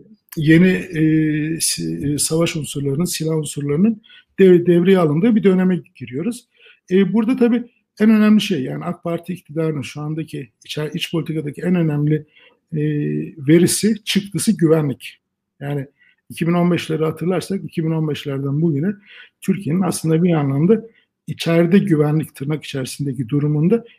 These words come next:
en iyi olduğu dönemi yaşıyoruz. Yani insanlar, e, işte alışveriş merkezlerine, evden dışarıya çıkmaya korktukları bir ortamdan şu anda güvenliğin hiçbir şekilde söz konusu olmadığı, Kürt meselesi ya da terör bağlamında olmadığı bir dönem içerisine girdik.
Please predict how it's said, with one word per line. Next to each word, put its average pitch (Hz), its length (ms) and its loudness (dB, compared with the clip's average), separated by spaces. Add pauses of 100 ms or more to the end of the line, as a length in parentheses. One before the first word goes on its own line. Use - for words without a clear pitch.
(120)
en 202 140 8
iyi 147 120 6
olduğu 160 340 4
dönemi 185 320 4
yaşıyoruz. 117 420 -6
Yani 139 220 -8
insanlar, 156 480 -6 (540)
e, 156 480 -4
işte 156 340 -8
alışveriş 156 480 -4
merkezlerine, 147 680 -2 (200)
evden 156 300 0
dışarıya 151 320 -4
çıkmaya 151 400 -4 (260)
korktukları 156 540 -2
bir 151 60 0
ortamdan 135 480 0
şu 196 160 -2
anda 156 260 -2 (340)
güvenliğin 151 440 2
hiçbir - 200 -8
şekilde 135 500 -4 (260)
söz - 260 -6
konusu 151 340 -4
olmadığı, 123 380 2
Kürt - 200 -10
meselesi 131 480 -4
ya 127 120 -4
da 135 80 -8
terör 139 300 0
bağlamında 135 480 0 (400)
olmadığı 165 440 4
bir 165 80 2
dönem 156 220 0
içerisine - 480 -8
girdik. 185 340 -2